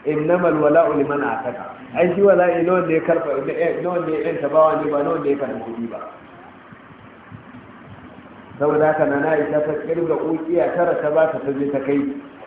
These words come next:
da sharaɗin wala'i nasu ne. Bayan ciniki ya fada, Annabi sallallahu alaihi wasallam sai ya sa aka kira mutane. Sai ya hau kan mumbari sai hudba. A cikin hudbar da ya faɗa,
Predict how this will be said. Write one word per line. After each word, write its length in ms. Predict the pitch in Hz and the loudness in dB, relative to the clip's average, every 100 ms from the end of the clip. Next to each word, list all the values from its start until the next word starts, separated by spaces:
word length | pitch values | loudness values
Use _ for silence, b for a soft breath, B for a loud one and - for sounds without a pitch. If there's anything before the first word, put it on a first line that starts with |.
| - | -6
da 80 | 131 135 | -4 0
sharaɗin 560 | 170 170 165 175 170 170 - | 2 2 2 0 0 -4 -4
wala'i 440 | - 151 156 139 131 | 0 4 4 2 0
nasu 280 | 131 131 113 | 0 -2 -6
ne. 60 | 98 - - - - | -10 -14 -20 -16 -2
Bayan 280 | 156 190 190 | 2 2 2
ciniki 300 | 170 160 175 | 0 0 4
ya 140 | 165 | 4
fada, 320 | 160 175 165 139 | 6 4 2 -2
Annabi 240 | 151 165 160 | -2 -4 -4
sallallahu 280 | 160 151 147 | -4 -2 -2
alaihi 120 | 160 | -2
wasallam 300 | 156 143 139 | -2 -2 -2
sai 120 | 156 | -4
ya 80 | 156 | -2
sa 60 | 156 156 | 0 0
aka 180 | 156 131 131 - - | 0 -4 -6 -10 -10
kira 260 | 160 160 160 | 0 4 4
mutane. 440 | 160 151 120 - - - - - - - | 2 -2 -4 -4 -12 -18 -20 -20 -20 -4
Sai 60 | 151 | 2
ya 80 | 156 | 4
hau 120 | 165 | 4
kan 160 | 165 160 | 2 2
mumbari 400 | 156 147 143 139 | 2 2 2 0
sai 400 | 147 147 143 143 139 | 2 2 2 0 -4
hudba. 340 | 147 151 135 123 - - - - - - - - - - | -4 -4 -2 -2 -4 -12 -20 -20 -20 -20 -20 -20 -20 -2
A 120 | 147 | 0
cikin 320 | 151 175 208 | 0 2 2
hudbar 420 | 185 208 208 196 165 | 4 0 4 4 4
da 60 | |
ya 120 | 180 | 0
faɗa, 320 | 180 151 135 | 2 0 0